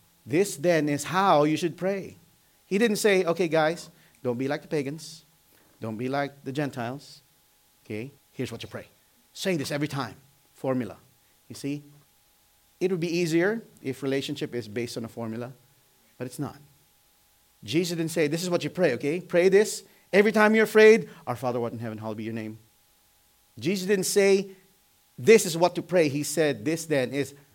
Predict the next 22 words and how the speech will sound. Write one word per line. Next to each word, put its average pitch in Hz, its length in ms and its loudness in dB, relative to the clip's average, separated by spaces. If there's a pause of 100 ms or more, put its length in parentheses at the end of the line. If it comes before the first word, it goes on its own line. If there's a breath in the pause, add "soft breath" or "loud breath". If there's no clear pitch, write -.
(180)
how 170 560 6
you 131 160 -2
should 127 320 -8
pray." 151 220 0
And 127 180 -2
then 139 160 -2
he 151 140 -4
gave 151 320 0
a 139 100 0
model 139 520 2
prayer. 135 640 -4 (1120)
And 117 140 -8
it's - 240 -12
interesting 143 640 -8 (960)
that 120 300 -2
in 127 160 -4
this 123 220 -8
model 160 280 -2
prayer, 165 420 2
he 123 180 -4
emphasized 143 680 -4
first - 480 -6